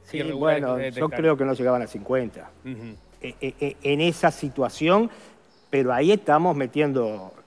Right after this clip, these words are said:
Speaker 1: legales e ilegales, es decir,
Speaker 2: Claro.
Speaker 1: todo lo que podía hacer y lo que no podía hacer. Todo aquello que tenía algún nexo parecido, dijimos, "Vamos a mandarlo, que se investigue.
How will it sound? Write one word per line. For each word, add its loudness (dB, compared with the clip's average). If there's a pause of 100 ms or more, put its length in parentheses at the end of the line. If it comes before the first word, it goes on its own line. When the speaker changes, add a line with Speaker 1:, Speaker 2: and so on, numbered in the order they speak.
(180)
Speaker 1:
legales 2
e -2
ilegales, 2
es -6
decir, -12
Speaker 2:
Claro. -2
Speaker 1:
todo 4
lo 2
que -4
podía 0
hacer -2
y 0
lo 0
que -6
no -2
podía -6
hacer. -16 (600)
Todo 6
aquello 0
que -8
tenía -2 (260)
algún 2
nexo -2
parecido, 2
dijimos, -4
"Vamos 0
a 2
mandarlo, 0
que -4
se -4
investigue. -6